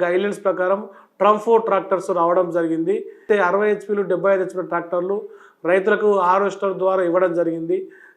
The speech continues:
దాని ఫీడ్‌బ్యాక్ కూడా చాలా బాగుంది. జగిత్యాల డిస్ట్రిక్ట్,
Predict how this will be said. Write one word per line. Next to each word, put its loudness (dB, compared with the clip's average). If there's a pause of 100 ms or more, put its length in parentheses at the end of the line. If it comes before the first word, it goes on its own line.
(120)
దాని -2
ఫీడ్‌బ్యాక్ 0
కూడా 0 (120)
చాలా 2 (180)
బాగుంది. 0 (220)
జగిత్యాల 2 (100)
డిస్ట్రిక్ట్, -2